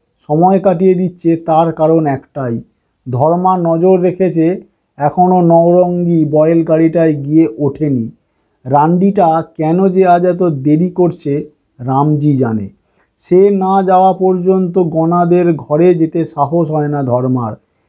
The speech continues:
কেননা আওরাতটা যদি তাকে গনার কাছে যেতে দেখে, বলা যায় না এই নিয়ে হিমগিরির কাছে গিয়ে কি লাগিয়ে বসবে।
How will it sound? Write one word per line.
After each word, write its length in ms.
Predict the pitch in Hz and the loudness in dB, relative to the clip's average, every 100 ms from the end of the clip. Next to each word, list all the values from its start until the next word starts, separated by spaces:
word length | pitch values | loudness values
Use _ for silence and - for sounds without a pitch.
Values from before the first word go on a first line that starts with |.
| _ - | _ -4
কেননা 360 | 165 180 185 | 0 2 2
আওরাতটা 800 | 180 151 160 175 185 180 _ 190 | 0 2 2 2 0 -2 _ -4
যদি 300 | 165 170 180 | 0 0 0
তাকে 280 | 175 170 175 | 0 0 0
গনার 460 | 147 147 160 175 175 | 0 -2 0 0 0
কাছে 320 | 170 156 175 | -2 -2 -4
যেতে 360 | 147 147 170 | -2 -2 0
দেখে, 420 | 165 160 151 143 107 _ _ _ _ | 0 0 -2 -4 -6 _ _ _ _
বলা 280 | 147 175 202 | 0 2 2
যায় 240 | 208 202 | 2 2
না 220 | 196 185 185 | 0 -2 0
এই 300 | 180 185 190 | 2 2 2
নিয়ে 280 | 185 190 | 2 2
হিমগিরির 800 | 170 160 175 175 175 180 185 170 | 2 0 -2 -2 -2 0 0 -2
কাছে 420 | 165 170 156 190 | -2 -2 0 0
গিয়ে 280 | 180 170 175 | 0 2 0
কি 320 | 170 - 185 | 0 -2 0
লাগিয়ে 400 | 175 156 151 156 | 2 2 2 0
বসবে। 480 | 151 143 127 120 110 | 0 0 -2 -6 -8